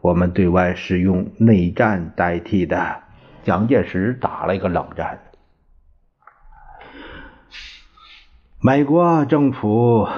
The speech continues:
绝不允许第一个办法。”赫尔利继续说：“如果因为这样做无异于……”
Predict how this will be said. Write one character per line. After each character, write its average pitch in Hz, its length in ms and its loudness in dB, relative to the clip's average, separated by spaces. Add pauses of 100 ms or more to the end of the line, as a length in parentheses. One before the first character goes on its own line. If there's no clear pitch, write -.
(180)
绝 131 300 4
不 123 140 2
允 101 220 4
许 101 300 2
第 98 300 2
一 123 100 4
个 104 140 0
办 87 240 -2
法。” - 380 -12 (760)
赫 - 160 -4
尔 76 100 -6
利 80 160 -6
继 87 140 -2
续 80 100 -6 (140)
说： - 240 -10 (400)
“如 156 320 4
果 110 500 2 (760)
因 131 200 6
为 123 140 4
这 180 160 4
样 98 240 2
做 113 320 4
无 110 240 4
异 175 160 4
于……” 131 340 4